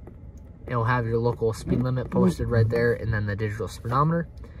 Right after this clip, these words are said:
Sixty-one thousand eight hundred and fifty-seven miles on this truck as it sits right now.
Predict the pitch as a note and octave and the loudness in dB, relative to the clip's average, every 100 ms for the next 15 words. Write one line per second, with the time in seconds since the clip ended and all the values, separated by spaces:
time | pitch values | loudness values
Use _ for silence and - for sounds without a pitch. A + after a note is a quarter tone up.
0 | - - - A3 - G#3 F#3+ G3 F3+ E3+ | -16 -10 0 0 0 0 4 4 4 6
1 | F3+ F3 C#3+ E3 D#3 E3 D#3 C3+ - D#3 | 4 2 0 0 2 4 4 2 2 0
2 | C#3+ - C#3 C#3 C3 C3 C3+ C3+ - E3 | 0 0 2 2 4 4 2 0 2 4
3 | F3 - E3 D3+ - C3+ C3+ B2+ - C#3 | 4 2 2 2 0 -2 -2 -2 -4 -4
4 | C3 A2+ B2 B2+ B2+ | -2 0 2 2 0